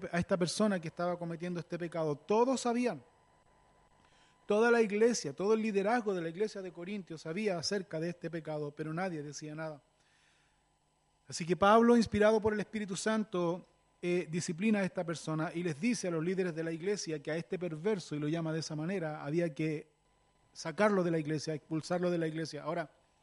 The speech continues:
hasta ahí uno podría ver que la iglesia del Señor, o la iglesia de los Corintios, más bien específicamente Pablo, eh,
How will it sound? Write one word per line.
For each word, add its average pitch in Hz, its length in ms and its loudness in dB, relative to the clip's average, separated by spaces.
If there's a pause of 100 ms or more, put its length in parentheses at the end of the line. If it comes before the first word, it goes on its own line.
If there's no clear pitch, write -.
(480)
hasta 190 260 4
ahí 262 180 10
uno 247 160 10
podría 214 420 6
ver 214 400 6
que 208 160 2
la 202 120 2
iglesia 214 340 2
del 202 160 2
Señor, 214 360 0
o - 20 0
la 196 80 0
iglesia 208 340 0
de 190 80 -4
los 185 120 -6
Corintios, 202 440 -2
más 196 160 0
bien 202 280 6
específicamente 196 760 0
Pablo, 214 460 4 (760)
eh, 202 540 2